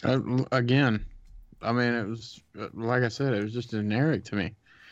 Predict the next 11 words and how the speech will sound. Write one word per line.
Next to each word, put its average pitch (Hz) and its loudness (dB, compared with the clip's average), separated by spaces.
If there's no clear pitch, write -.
I 165 4
didn't 202 8
even 143 6
see 160 6
it 160 8
as 123 2
a 107 -4
twist. 165 -2
I 139 4
just 135 4
didn't. 147 2